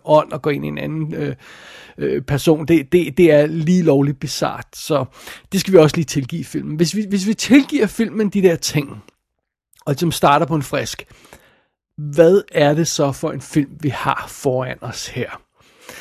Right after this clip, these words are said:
Well, for at sige det lige ud, det er en gang vås. Jason Goes to Hell er en gang regulær vås. Altså,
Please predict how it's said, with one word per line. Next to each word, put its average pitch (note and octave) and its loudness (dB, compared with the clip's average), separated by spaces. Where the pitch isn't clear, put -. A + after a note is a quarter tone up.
Well, C3 2
for D3+ -2
at B2+ -2
sige F#3 0
det E3+ 0
lige D#3 2
ud, C#3+ -2
det D3+ -2
er C#3 -2
en C3 0
gang A2+ -6
vås. - -2
Jason F#3 4
Goes D#3+ 6
to E3 -8
Hell C3+ -2
er C3+ -4
en B2 -6
gang B2+ -6
regulær C3 -4
vås. - -6
Altså, D#3 -2